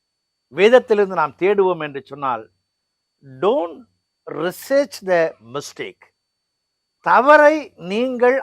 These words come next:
ஆராய வேண்டாம். இந்த தவறை ஆராய்வதனால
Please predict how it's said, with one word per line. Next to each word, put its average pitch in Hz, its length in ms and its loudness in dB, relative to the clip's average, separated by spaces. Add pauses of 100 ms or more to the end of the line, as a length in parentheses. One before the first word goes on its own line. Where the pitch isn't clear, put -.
ஆராய 277 720 2
வேண்டாம். 160 400 -10 (1500)
இந்த 180 180 -10
தவறை 285 440 4
ஆராய்வதனால 233 1300 2